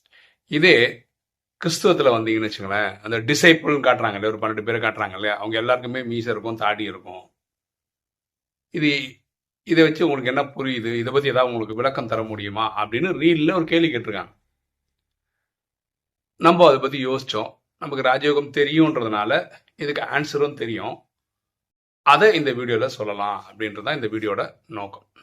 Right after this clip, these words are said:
பரமாத்மா ராஜயோகத்துல என்ன சொல்றாருன்னா, சத்தியுகத்திலையும் திரேதாயுகத்திலையும், அந்த இடம் தான் நம்ம சொர்க்கம்னு சொல்றோம்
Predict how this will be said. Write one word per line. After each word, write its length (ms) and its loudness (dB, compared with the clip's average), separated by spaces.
பரமாத்மா 480 4
ராஜயோகத்துல 540 -2
என்ன 100 -6
சொல்றாருன்னா, 480 -10
சத்தியுகத்திலையும் 840 2
திரேதாயுகத்திலையும், 760 -4
அந்த 180 -12
இடம் 180 -4
தான் 100 -8
நம்ம 120 -8
சொர்க்கம்னு 480 -8
சொல்றோம் 400 -8